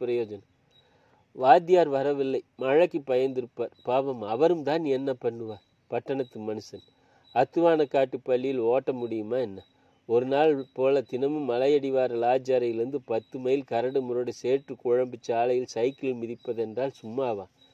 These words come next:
பல நாள் வரும்போதே பஞ்சராயிருக்கும் சைக்கிளை உருட்டி கடுகடுவென்றே வருவார். இன்றைக்கு ஆளே வரக்கானோம்.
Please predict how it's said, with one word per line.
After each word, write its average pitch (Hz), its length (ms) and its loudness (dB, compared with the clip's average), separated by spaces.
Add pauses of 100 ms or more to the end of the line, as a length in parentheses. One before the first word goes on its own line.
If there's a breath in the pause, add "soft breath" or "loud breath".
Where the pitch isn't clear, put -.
(120)
பல 190 300 6
நாள் 196 280 4
வரும்போதே 185 680 4
பஞ்சராயிருக்கும் 160 840 2
சைக்கிளை 147 520 0
உருட்டி 139 380 -4 (140)
கடுகடுவென்றே 139 760 2
வருவார். 107 360 -4 (180)
இன்றைக்கு 120 440 -6
ஆளே 127 420 2
வரக்கானோம். 117 640 -4